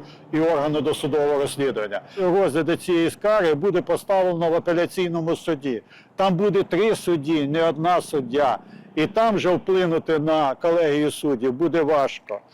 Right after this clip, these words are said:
Тому ми сьогодні відпрацювали разом з вами більше двох годин.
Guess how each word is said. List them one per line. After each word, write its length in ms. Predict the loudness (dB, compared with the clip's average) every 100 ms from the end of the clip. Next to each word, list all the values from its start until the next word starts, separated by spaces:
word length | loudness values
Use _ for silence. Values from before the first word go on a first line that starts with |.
| -20 -20 -10 -2
Тому 220 | 0 2
ми 160 | 0
сьогодні 400 | 0 0 0 0
відпрацювали 800 | -2 0 -2 -2 0 0 2 2
разом 360 | 0 0 -2 -4
з 60 | -2
вами 320 | 0 0 -2
більше 380 | -2 -2 -2 -4
двох 240 | -2 0
годин. 520 | 0 -2 0 -2 -2